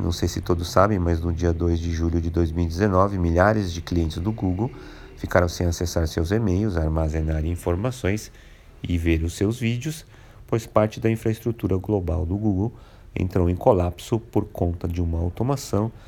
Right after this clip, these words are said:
que foi aplicada equivocadamente e que gerou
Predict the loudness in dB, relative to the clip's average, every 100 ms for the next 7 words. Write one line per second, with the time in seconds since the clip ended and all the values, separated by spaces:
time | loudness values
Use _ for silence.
0 | -20 -20 -20 -18 -2 0 0 -2 -4 -2
1 | 0 0 -2 -4 -4 -4 -2 0 0 0
2 | 0 -2 -6 -10 -10 -6 -2 0 2 0
3 | -2